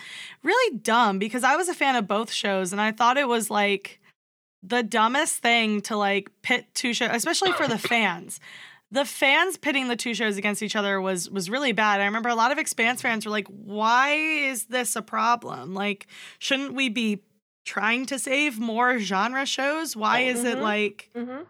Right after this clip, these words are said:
Speaker 3: That's not
Speaker 1: why
Speaker 3: how it,
Speaker 1: are
Speaker 3: how it
Speaker 1: you yelling
Speaker 3: works.
Speaker 1: at us?" Yeah, like
Speaker 3: You, you don't just have a bigger fan base, which guarantees, like, faster pickup. That's not really
Speaker 2: Yeah, it, this is, this is not a zero-sum game, guys.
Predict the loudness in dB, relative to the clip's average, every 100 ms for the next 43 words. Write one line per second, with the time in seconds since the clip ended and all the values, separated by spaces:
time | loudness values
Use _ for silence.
0 | -10 -4 0 2 4 4 4 2 0 0
1 | 2 2 2 2 2 2 2 0 -2 2
2 | 2 2 2 2 2 -2 -2 -2 -2 -6
3 | -4 -4 -4 -4 -4 -4 -4 -4 -4 -4
4 | -8 -12 -8 -4 -4 -6 -8 -10 -8 -6
5 | -6 -10 -20 -10 -8 -8 -10 -10 -10 -8
6 | -8 -10 -8 -8 -6 -8 -8 -10 -6 -2
7 | 0 -2 -6 -10 -10 -8 -12 -12 -14 -12
8 | -8 -2 0 -2 -2 -2 -2 -2 -4 -4
9 | -4 -4 -6 -4 -4 -4 -8